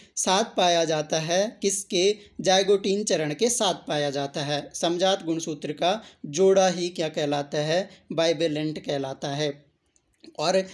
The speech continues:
यह जो बना होता है, यह क्या? चार क्रोमेटिडों और दो सेंट्रोमियर्स का बना होता है, चार क्रोमेटिड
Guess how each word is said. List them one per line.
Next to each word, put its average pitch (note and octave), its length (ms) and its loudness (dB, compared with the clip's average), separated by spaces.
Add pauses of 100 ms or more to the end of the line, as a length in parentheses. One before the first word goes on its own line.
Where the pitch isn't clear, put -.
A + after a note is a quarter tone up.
(200)
यह F#3 260 4
जो G#3 400 4 (240)
बना G3 320 4
होता F#3+ 360 0
है, A#3 380 -2
यह E3 260 2
क्या? F#3+ 320 0 (720)
चार G3+ 280 4
क्रोमेटिडों F3 800 0 (140)
और F#3 160 2
दो F#3 400 2
सेंट्रोमियर्स E3+ 880 0
का D#3 140 -2
बना C#3 200 -4
होता C#3 280 -6
है, C#3+ 260 -6
चार E3+ 320 2
क्रोमेटिड D#3 680 -4